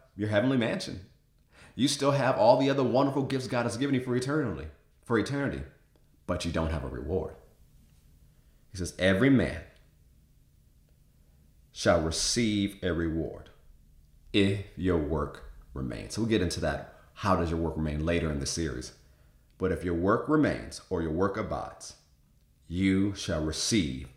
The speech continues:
a reward. So say it with me. Say, "If my work remains,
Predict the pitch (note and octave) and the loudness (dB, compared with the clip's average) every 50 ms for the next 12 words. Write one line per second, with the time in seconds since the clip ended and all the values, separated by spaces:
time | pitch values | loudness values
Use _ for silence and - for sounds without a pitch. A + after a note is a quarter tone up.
0 | - - C2+ C2 B1+ B1 B1 G#1+ - - - - - _ _ _ _ _ - - | -12 -10 -8 -6 -6 -8 -8 -10 -12 -16 -20 -20 -20 _ _ _ _ _ -20 -20
1 | - - _ _ _ _ _ _ _ _ - - G2 F#2 A#2 G#2+ F#2+ G2 G2 G2 | -20 -20 _ _ _ _ _ _ _ _ -6 -4 -2 2 2 4 4 2 2 0
2 | F2 D#2+ - D#2+ D2 - - A2 B2+ C#3 D3+ F#3+ - - - - - _ _ _ | 0 0 -2 -4 -4 0 2 4 6 6 4 2 -2 -8 -14 -20 -20 _ _ _
3 | _ _ _ _ _ _ - F#2+ F2 D#2 D2+ D2+ E2 G2 A#2 C3 - - - - | _ _ _ _ _ _ -6 -4 -4 -2 -2 -2 2 2 4 2 2 0 -6 -12
4 | - - - _ _ _ _ _ _ - G2+ G2+ F#2+ E2+ C2+ - - - - - | -18 -20 -20 _ _ _ _ _ _ -2 0 2 2 2 0 -4 -8 -12 -16 -16
5 | - - | -16 -16